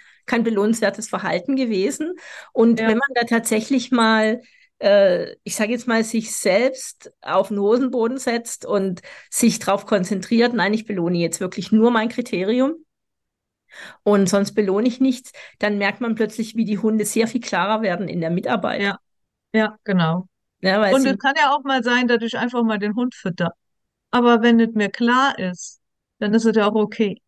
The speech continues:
Speaker 2: Ja, aber ich kann nicht sagen, „Du blöder Hund, lernst nicht das,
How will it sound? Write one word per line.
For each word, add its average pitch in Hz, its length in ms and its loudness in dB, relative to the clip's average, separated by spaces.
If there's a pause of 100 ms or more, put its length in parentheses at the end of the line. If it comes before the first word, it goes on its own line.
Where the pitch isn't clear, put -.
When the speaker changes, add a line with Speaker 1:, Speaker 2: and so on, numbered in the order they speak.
(880)
Speaker 2:
Ja, 196 260 0
aber 202 320 0
ich 202 120 -4
kann 214 200 2
nicht 226 200 2
sagen, 202 580 0 (760)
„Du 214 120 2
blöder 190 460 2
Hund, 214 240 2
lernst 196 360 0
nicht 190 180 0
das, 180 100 0